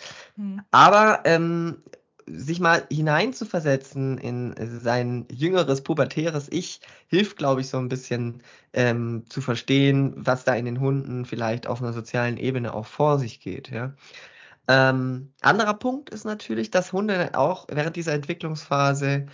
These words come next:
Speaker 2: tatsächlich auch biologisch gesehen sozusagen neuronal nicht dazu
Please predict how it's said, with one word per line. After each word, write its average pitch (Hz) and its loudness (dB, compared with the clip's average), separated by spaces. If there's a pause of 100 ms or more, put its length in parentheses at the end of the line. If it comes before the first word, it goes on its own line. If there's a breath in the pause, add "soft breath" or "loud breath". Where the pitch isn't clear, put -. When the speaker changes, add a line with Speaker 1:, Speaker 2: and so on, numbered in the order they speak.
(460 loud breath)
Speaker 2:
tatsächlich 165 0
auch 135 4
biologisch 185 2
gesehen 131 0
sozusagen 120 -4
neuronal 180 0
nicht 180 -8
dazu 175 -6